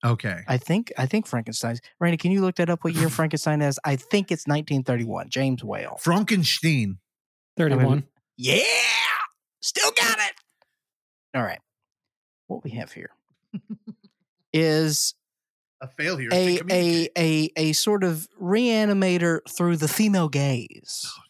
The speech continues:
Speaker 1: dude.
Speaker 2: Russell.
Speaker 1: Finally.
Speaker 2: Now, this is directed by, uh,
Speaker 3: She animator.
Speaker 2: Laura. Randy, what did you interrupt the talent
Speaker 1: <laughs>
Speaker 2: with?
Speaker 3: She animator.
Speaker 1: Oh, I thought he said she wiener.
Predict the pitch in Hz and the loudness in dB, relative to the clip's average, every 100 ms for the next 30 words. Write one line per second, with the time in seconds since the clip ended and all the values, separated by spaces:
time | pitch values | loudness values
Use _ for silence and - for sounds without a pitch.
0 | - 110 - _ _ _ _ 120 151 202 | -14 -12 -14 _ _ _ _ 0 2 2
1 | 180 127 95 85 101 _ _ _ _ _ | 0 -2 -4 -4 -10 _ _ _ _ _
2 | _ - 160 160 165 170 240 262 180 175 | _ -2 2 0 0 0 2 0 0 2
3 | 165 151 143 127 - 131 123 120 120 - | 2 0 -2 -2 0 2 2 0 -2 -4
4 | 120 117 151 139 135 160 214 214 208 202 | -2 2 4 4 4 4 4 4 2 -2
5 | - _ _ _ _ _ _ _ _ _ | -8 _ _ _ _ _ _ _ _ _
6 | _ _ _ _ _ _ - 185 165 240 | _ _ _ _ _ _ -2 0 2 0
7 | 226 180 196 175 170 156 165 156 - 143 | 0 0 0 2 2 2 2 0 0 2
8 | 139 143 139 - - - 147 147 143 139 | 2 0 -2 -4 -8 -4 0 0 0 -4
9 | - - - - - - 202 202 196 143 | -12 -20 -12 -6 -4 0 0 2 0 0
10 | 131 127 123 120 - _ _ _ _ _ | 0 0 -2 -4 -10 _ _ _ _ _
11 | - 196 190 190 214 196 170 175 - - | -2 2 4 2 2 2 2 0 0 0
12 | 190 180 170 123 104 | 2 4 4 2 2